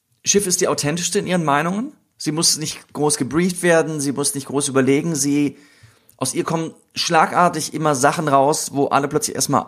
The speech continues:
aufhören, auch, also, äh, also im Sinne von aufmerken, so in, in verschiedenen Gesprächen, also selbst auch ihr Vater. Ähm, trotzdem verrennt sie sich dann auch in Dinge.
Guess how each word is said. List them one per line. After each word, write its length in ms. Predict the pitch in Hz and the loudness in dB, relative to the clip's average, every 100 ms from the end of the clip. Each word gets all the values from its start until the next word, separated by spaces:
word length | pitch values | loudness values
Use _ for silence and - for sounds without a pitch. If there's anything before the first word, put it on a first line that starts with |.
| _ | _
aufhören, 580 | 120 123 - 135 151 185 | 0 0 2 2 2 -2
auch, 320 | - 127 135 | 0 0 2
also, 160 | - 123 | 0 0
äh, 260 | - 120 - - | 0 -2 -2 -4
also 280 | 90 - - | -2 -2 -6
im 140 | 123 117 | -4 0
Sinne 180 | 135 | 0
von 140 | 131 120 | 0 0
aufmerken, 720 | 123 131 143 147 - 226 - _ _ _ _ _ _ _ _ - | 0 0 -2 -2 -2 -6 -6 _ _ _ _ _ _ _ _ 0
so 300 | 165 156 170 | 2 4 2
in, 160 | - 143 | -2 -2
in 100 | 131 | -2
verschiedenen 460 | 147 - 160 170 | -2 -2 0 0
Gesprächen, 720 | 143 139 139 139 156 202 - _ _ _ | 0 -2 0 0 0 -4 -4 _ _ _
also 220 | - 131 131 | -4 0 2
selbst 280 | 139 139 87 | 2 2 0
auch 180 | 131 - | 0 2
ihr 140 | 135 | -2
Vater. 540 | - 113 131 180 240 - _ _ _ _ _ _ _ _ - - | 2 0 0 -2 -6 -10 _ _ _ _ _ _ _ _ -16 0
Ähm, 420 | 139 135 143 135 - _ _ _ | 4 4 2 -4 -10 _ _ _
trotzdem 220 | 151 165 | -8 -4
verrennt 300 | 156 127 160 | -2 -2 -2
sie 80 | 175 | -4
sich 140 | 175 | -4
dann 100 | 175 | -4
auch 140 | 143 165 | -4 -4
in 80 | 170 | -4
Dinge. 400 | 175 190 208 | -2 -2 -2